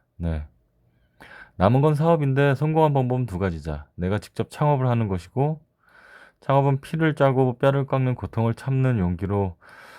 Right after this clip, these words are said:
죽기 살기로 해야 겨우 성공할 수 있습니다. 성공한 이후에도 이를 지키기 위한 한순간도 방심하면 안 됩니다." 네. 하지만 뭐 이런 내용들이 있습니다.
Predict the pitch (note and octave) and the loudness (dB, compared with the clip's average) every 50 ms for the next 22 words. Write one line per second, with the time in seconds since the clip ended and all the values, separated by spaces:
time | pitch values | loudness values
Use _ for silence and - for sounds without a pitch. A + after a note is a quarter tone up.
0 | - _ _ _ - - - A2+ G2+ A#2+ A#2 A2 G#2+ A2+ G#2+ G#2+ A2+ A#2+ A#2+ A#2 | -20 _ _ _ -12 -10 -8 -4 -2 0 0 2 2 2 2 2 2 2 0 0
1 | G#2+ - - - G2 A2+ A#2+ A2 A2+ B2+ B2 - A#2+ A#2 A#2 - - G#2 F2 - | -2 -2 0 2 2 2 2 0 -2 -4 -2 -2 -2 -2 -4 -4 -8 -8 -8 -10
2 | - G#2 G#2 G2+ F#2 D#2+ D2 D2+ D2+ - _ _ _ _ _ _ _ _ _ _ | -12 -12 -10 -10 -10 -10 -10 -12 -12 -14 _ _ _ _ _ _ _ _ _ _
3 | _ _ _ _ _ _ _ _ _ _ _ _ _ _ _ _ _ _ _ _ | _ _ _ _ _ _ _ _ _ _ _ _ _ _ _ _ _ _ _ _
4 | _ - D#3 D#3 D#3 D#3+ D#3 D3+ D3+ D#3+ D#3 D3 C3 B2 B2+ C3 C3 B2+ A#2+ B2+ | _ -2 0 2 2 2 2 4 2 2 2 2 2 4 4 4 4 2 2 2
5 | C3 B2+ A2+ G2+ G#2 G#2+ A2+ A2+ - - - - A#2+ A2 G#2+ G#2+ A2 A2 G#2+ A2+ | 2 2 2 0 0 0 -2 -2 -4 -6 -8 -6 -4 -2 0 0 0 0 0 0
6 | D3 E3+ E3 F3 D3+ D3+ C#3 B2+ - - F2 F2 F2 G#2 G2+ G2 G#2+ G#2 F2 D2+ | -2 -2 -2 0 0 0 0 -2 -2 -4 -6 -4 -4 -4 -4 -4 -4 -4 -6 -6
7 | D2+ F2+ F2+ F2+ E2 D#2 - D2+ D#2 _ _ _ _ _ _ _ _ _ _ _ | -6 -8 -8 -8 -10 -10 -14 -16 -18 _ _ _ _ _ _ _ _ _ _ _
8 | _ _ _ _ _ _ _ _ _ _ _ _ _ _ _ _ _ _ _ _ | _ _ _ _ _ _ _ _ _ _ _ _ _ _ _ _ _ _ _ _
9 | _ _ _ - F2 E2+ E2 D#2+ D#2 D#2+ D#2+ _ _ _ _ _ _ _ - - | _ _ _ -4 -4 -2 -2 -2 -4 -8 -12 _ _ _ _ _ _ _ -10 -4
10 | - C3+ C3 C#3 C3+ C3+ C3 C3 B2+ A#2+ _ _ _ _ _ _ _ _ - - | -2 0 0 2 2 2 2 0 -2 -6 _ _ _ _ _ _ _ _ -16 -16
11 | - - - _ _ - A2+ A#2 A#2 A2 A2+ B2+ A#2+ G2+ F#2 G2 A2 A#2 A2+ A2 | -16 -16 -20 _ _ 0 2 2 2 4 2 2 2 2 2 2 2 2 0 -2
12 | B2+ B2 A#2+ G2 - - A2 A2 G#2 E2+ D2 E2 F2 F2+ | -2 -2 -4 -4 -6 -6 -6 -4 -4 -4 -4 -6 -6 -6